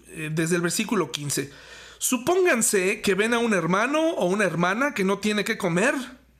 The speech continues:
ni con qué vestirse, y uno de ustedes le dice, 'Adiós, que tengas un buen día. Abrígate mucho y aliméntate bien', pero no le da ni alimento ni ropa. ¿Para qué le sirve?".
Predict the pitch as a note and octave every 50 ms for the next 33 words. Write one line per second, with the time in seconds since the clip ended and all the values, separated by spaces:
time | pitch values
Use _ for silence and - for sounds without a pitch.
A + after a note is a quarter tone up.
0 | _ _ _ _ _ _ _ _ _ _ _ _ _ _ - F3+ F#3+ G3 G#3 G3+
1 | G3 - F#3+ - G3+ F#3+ - - - A#3+ C#4 E4 D#4 B3 - G#3+ F3+ D3 C#3+ -
2 | - - - - - - - - - - F#3+ F#3+ A3+ B3 C4 B3 A3 G3 - -
3 | B3 A3+ A3+ B3 A3+ - F#3+ F3+ G3+ A3+ A3+ - C#4 C#4+ C#4+ C4+ C#4+ C#4+ - F3
4 | E3+ F3+ A#3 D4+ F4+ G4+ G4 - - - - F3 - A#3+ A#3+ B3+ B3 B3 - B3
5 | B3+ B3 A#3+ A3 G#3+ B3 E4 E4+ C#4 E3 C3+ - - - _ _ _ - - -
6 | - - - - - - - C#3+ F3 A#3+ D#4 F4+ F#4 F4+ - C4 A3 G#3 G#3+ C4
7 | D#4+ F4+ F4+ - E4 E4 C#4+ C4 A3 G3 G3 G3 G#3 G#3 A#3 G#3 - F#3+ F3 E3
8 | F#3 G#3 A3 G#3+ F#3+ F3 D#3+ - - F#3 F3 E3+ E3+ E3 E3 D#3+ D#3+ D#3+ E3 E3
9 | D#3+ E3 E3+ F3+ G#3 A#3 A#3 G#3 G3 G#3+ A3+ A#3 A3 G3+ F#3+ E3+ D#3+ E3 F#3+ G#3+
10 | A3 B3+ A#3+ G#3 F3 D#3+ F3+ A#3 C#4+ - C4+ A3+ G3 - - - - - A3 G#3+
11 | A3 A3 - B3+ C#4 D4 C4 - - C#4 D#4+ F4 C#4 G#3+ - C#3 C#3+